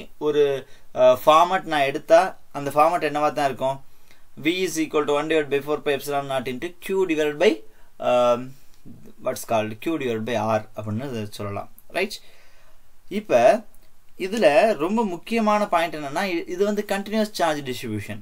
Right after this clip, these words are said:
அப்ப சின்ன சின்ன எலிமெண்டா தான் எடுத்துக்க முடியும். அதனால தான் பாருங்க, இந்த சொல்யூஷன்ல இந்த மாதிரியான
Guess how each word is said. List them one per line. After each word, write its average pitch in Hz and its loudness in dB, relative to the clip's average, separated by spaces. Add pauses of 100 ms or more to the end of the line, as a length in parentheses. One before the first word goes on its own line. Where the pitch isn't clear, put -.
அப்ப 190 -4
சின்ன 254 0
சின்ன 226 0
எலிமெண்டா 160 0
தான் 147 -2
எடுத்துக்க 123 -6
முடியும். 107 -6 (400)
அதனால 190 2
தான் 196 2
பாருங்க, 156 2
இந்த 147 -6
சொல்யூஷன்ல 143 -2 (300)
இந்த 175 -4
மாதிரியான 147 0